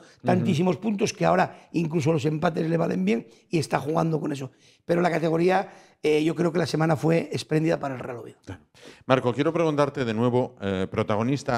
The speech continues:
Speaker 2: aunque no del todo, porque, bueno, ya se iba cuatro cero, el var.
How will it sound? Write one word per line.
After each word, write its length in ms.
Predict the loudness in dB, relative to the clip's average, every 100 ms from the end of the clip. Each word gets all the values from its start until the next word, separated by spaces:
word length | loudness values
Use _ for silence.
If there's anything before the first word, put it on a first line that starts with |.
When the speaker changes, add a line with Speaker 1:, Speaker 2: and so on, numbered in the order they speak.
| -4
Speaker 2:
aunque 340 | -6 -6 -4
no 160 | 0 2
del 180 | 2 0
todo, 260 | 0 0
porque, 180 | -2 -2
bueno, 180 | -2 -2
ya 140 | -2 -2
se 120 | -2
iba 160 | -2
cuatro 260 | 0 -2 -4
cero, 240 | -4 -4 -4
el 120 | -4 -2
var. 320 | -4 -6